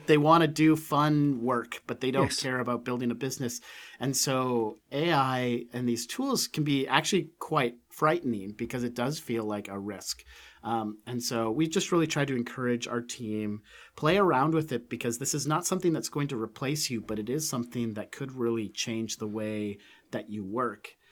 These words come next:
Speaker 1: Uh,
Speaker 2: Hmm.
Speaker 1: and, and we use this phrase that, um, it's not my quote originally, but
Speaker 2: Hmm.
Speaker 1: it's the artist that paints, not the brush.
Speaker 2: Yes.
Speaker 1: And we just, we see
Speaker 2: Yeah.
Speaker 1: A I as
Speaker 2: Yeah.
Speaker 1: another brush in the toolbox, and, and the copywriter,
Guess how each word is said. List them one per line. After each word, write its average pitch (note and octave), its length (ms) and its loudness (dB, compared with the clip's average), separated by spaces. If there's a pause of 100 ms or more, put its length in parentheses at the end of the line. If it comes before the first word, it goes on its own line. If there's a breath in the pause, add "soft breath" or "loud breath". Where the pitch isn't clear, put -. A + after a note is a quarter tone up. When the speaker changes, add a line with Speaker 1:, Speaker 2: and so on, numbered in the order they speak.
(160 soft breath)
Speaker 1:
Uh, E3 240 0
Speaker 2:
Hmm. D3 140 0
Speaker 1:
and, A#2+ 240 0 (280)
and A#2+ 140 -4
we C3+ 80 -2
use D#3+ 240 4
this C3+ 180 -2
phrase B2 440 -4
that, A2 340 -6 (100)
um, A2 440 -12 (160)
it's - 160 -12
not A2+ 140 -4
my A2 340 -6
quote A#2 260 -4
originally, G#2 380 -6
but G#2+ 140 0
Speaker 2:
Hmm. A2+ 60 6 (280 loud breath)
Speaker 1:
it's D3+ 160 0
the D#3 160 2
artist D#3+ 500 6
that C3+ 160 -2
paints, B2 480 -4 (180)
not B2 220 2
the B2+ 80 -4
brush. - 560 -6 (240)
Speaker 2:
Yes. - 300 -2
Speaker 1:
And B2 120 0
we E3 120 2
just, - 320 0
we D3+ 100 0
see D#3+ 220 2
Speaker 2:
Yeah. B2+ 240 2
Speaker 1:
A - 20 0 (140)
I - 120 -4
as A2+ 360 -4
Speaker 2:
Yeah. - 100 -6
Speaker 1:
another A2+ 300 -2
brush G#2 580 -4
in G#2+ 140 -6
the G#2 80 -6
toolbox, G#2 640 -6
and, A2+ 300 -8
and A#2 320 -4
the A#2 80 -4
copywriter, A#2 680 -2